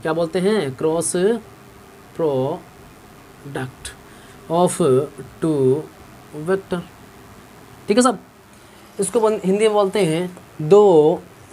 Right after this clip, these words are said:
सदिशों का अदिश गुणन।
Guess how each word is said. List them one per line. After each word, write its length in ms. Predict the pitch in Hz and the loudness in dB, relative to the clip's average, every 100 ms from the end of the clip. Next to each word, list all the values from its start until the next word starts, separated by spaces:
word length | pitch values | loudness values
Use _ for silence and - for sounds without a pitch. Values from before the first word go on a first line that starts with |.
| 131 - - - - - - - - - - - - - - - - | -20 -20 -20 -20 -20 -20 -20 -20 -20 -20 -20 -20 -20 -20 -20 -20 -10
सदिशों 540 | - 175 175 208 208 202 | 0 2 2 2 4 4
का 480 | 208 160 147 180 - - - - - - - - - - - - - - - - - - - - - - - - | 4 4 4 0 -4 -20 -20 -20 -20 -20 -20 -20 -20 -20 -20 -20 -20 -20 -20 -20 -20 -20 -20 -20 -20 -20 -10 2
अदिश 560 | 214 208 254 247 190 | 2 6 6 6 4
गुणन। 560 | 175 185 180 151 120 | 6 6 6 4 -2